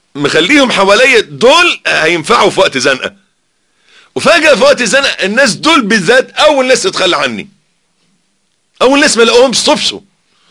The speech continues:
وتدور عليه تليفونه مقفول، ما بيردش، ما بيعتذر، ده مسافر، إيه، دايمًا.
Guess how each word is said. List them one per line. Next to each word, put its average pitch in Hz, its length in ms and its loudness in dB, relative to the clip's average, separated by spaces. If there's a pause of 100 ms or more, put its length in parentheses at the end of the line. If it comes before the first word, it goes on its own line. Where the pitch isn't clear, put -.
(200)
وتدور 254 420 2
عليه 240 260 0
تليفونه 185 420 -2
مقفول، 135 440 -6
ما 151 100 0
بيردش، 151 640 -2 (680)
ما 139 840 -2 (400)
بيعتذر، 147 600 -2 (100)
ده 165 320 0
مسافر، 156 680 -4
إيه، 143 180 -2 (600)
دايمًا. 113 460 -4